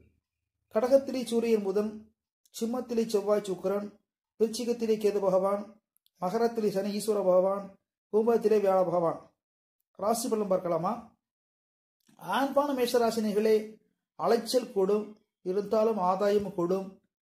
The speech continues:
சேமிப்பில் கவனம் செலுத்தவும். போக்குவரத்தால் பயன்பெறலாம். வெளியூர் தகவல்கள் சாத்தியமாகும்.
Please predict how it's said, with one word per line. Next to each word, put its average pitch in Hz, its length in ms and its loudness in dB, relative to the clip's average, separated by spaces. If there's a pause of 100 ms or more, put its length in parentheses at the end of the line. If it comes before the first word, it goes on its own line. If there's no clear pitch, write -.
(120)
சேமிப்பில் 240 600 4
கவனம் 190 260 2
செலுத்தவும். 190 480 -2 (340)
போக்குவரத்தால் 214 640 0
பயன்பெறலாம். 175 580 -2 (440)
வெளியூர் 185 300 0
தகவல்கள் 226 560 2
சாத்தியமாகும். 180 600 -2